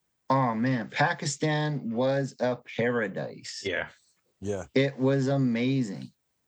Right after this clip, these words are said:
Speaker 1: They, it was well structured. Everyone was well dressed. It was flourishing with plant life.
Speaker 3: Yeah.
Speaker 1: And then you look at it after the Iraqi war, and it's
Speaker 3: Yeah.
Speaker 1: rubble. It's
Speaker 3: Yeah.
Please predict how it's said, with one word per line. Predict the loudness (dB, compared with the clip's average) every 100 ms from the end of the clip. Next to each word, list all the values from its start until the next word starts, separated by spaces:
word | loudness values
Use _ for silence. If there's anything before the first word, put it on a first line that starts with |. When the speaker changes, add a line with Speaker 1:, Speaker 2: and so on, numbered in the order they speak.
| 0
Speaker 1:
They, | 2 2
it | 0
was | 0 -2
well | 0 0 0
structured. | -4 -4 -2 -2 -2 0
Everyone | 0 2 2 0 -2
was | -4
well | -2 0 0
dressed. | -2 -2 0 -2 -6 -14 -20 -20 -20 _ _
It | -2 0
was | 0 -2
flourishing | -4 -4 0 2 2 0 0 0
with | 0
plant | -2 -2 -2 -2
life. | -2 -2 -6 -14 _ _ -20 -8
Speaker 3:
Yeah. | -4 -4 -6 0
Speaker 1:
And | 2 4
then | 4
you | 2 2
look | 0 2
at | 2
it | 2 0
after | 0 0 0 0 2
the | 0 0
Iraqi | 0 0 -2 -2 -2
war, | 0 -2 0 -2 -6 _ _ -20 -20 _ _ _ _
and | 0 0 0 -2 -2 -4 -6 _ _ _ _ _ _ -4
it's | -2 0
Speaker 3:
Yeah. | 0
Speaker 1:
rubble. | 0 -2 -6 -14 _ _ _ _ _
It's | 0 0
Speaker 3:
Yeah. | -2